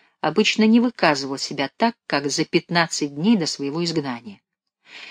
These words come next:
Его возвращение было ошибкой, подобно возвращению Шуйского, так как его злобный ум, не забывавший никакой обиды,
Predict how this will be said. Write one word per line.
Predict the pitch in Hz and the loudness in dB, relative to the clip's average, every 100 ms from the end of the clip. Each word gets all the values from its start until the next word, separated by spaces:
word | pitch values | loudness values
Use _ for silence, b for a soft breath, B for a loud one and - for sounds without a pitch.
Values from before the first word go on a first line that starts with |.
| B B | B B
Его | 165 220 | 4 6
возвращение | 247 240 233 - 269 247 | 6 6 4 4 6 6
было | 214 247 254 | 6 6 4
ошибкой, | - 226 226 - 208 - - - | 4 2 0 0 0 -2 -6 -2
подобно | 151 170 165 165 | 0 0 0 -2
возвращению | 156 156 165 - 196 190 190 196 | 0 0 -2 -2 0 2 2 0
Шуйского, | - - 220 160 - - 120 - b b b _ | -2 0 0 0 -6 -12 -14 -16 b b b _
так | 156 - | -4 -2
как | 156 | 0
его | 160 165 | 2 2
злобный | 156 165 156 160 - - | 4 2 2 -2 -4 0
ум, | 233 226 131 _ _ _ _ - | 2 2 0 _ _ _ _ -6
не | 156 | -4
забывавший | 151 160 190 170 123 - 131 | 0 2 4 4 2 -2 -4
никакой | 135 135 - 135 | -6 -8 -6 -4
обиды, | 143 226 156 | 0 0 0